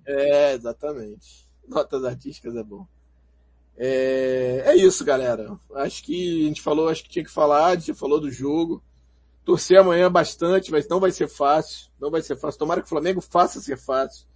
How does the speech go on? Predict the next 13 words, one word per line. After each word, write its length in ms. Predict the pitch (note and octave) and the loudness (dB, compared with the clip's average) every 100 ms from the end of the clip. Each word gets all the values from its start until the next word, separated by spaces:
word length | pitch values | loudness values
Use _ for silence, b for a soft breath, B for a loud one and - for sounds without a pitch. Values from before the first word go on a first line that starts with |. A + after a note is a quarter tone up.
| _ _ _ _ _ | _ _ _ _ _
Mas 160 | - C3 | -10 -6
eu 80 | C#3 | -6
sei 180 | - D#3+ | -4 -6
que 80 | |
vai 80 | D3+ | -4
ser 140 | D3 D3+ | -4 -4
um 60 | |
jogo 160 | D3+ D3+ | -4 -4
muito 120 | E3 | -8
difícil, 340 | D3 F#3 F3+ | -8 -8 -8
principalmente 640 | - G3+ - E3 E3+ E3 D3+ | -4 -6 -4 -4 -4 -4 -2
não 160 | F3+ | -2
só 420 | F#3 D#3+ D3 C3 | -2 0 0 0